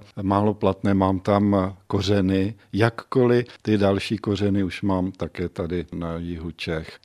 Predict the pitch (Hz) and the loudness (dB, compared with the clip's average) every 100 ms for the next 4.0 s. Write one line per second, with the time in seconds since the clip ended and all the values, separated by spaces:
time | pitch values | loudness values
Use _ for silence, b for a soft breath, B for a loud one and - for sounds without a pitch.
0 | - 92 104 123 - 147 156 156 143 - | -18 -2 2 2 0 -2 0 0 -2 -4
1 | - 117 110 131 151 143 113 117 - - | -2 0 0 0 0 0 -2 -6 -8 -4
2 | 135 135 131 120 120 127 135 135 120 123 | -2 -2 -4 -4 -4 -2 -2 -4 -8 -12
3 | 101 104 104 - 110 - 123 120 120 120 | -10 -8 -8 -8 -12 -6 -6 -2 -2 -2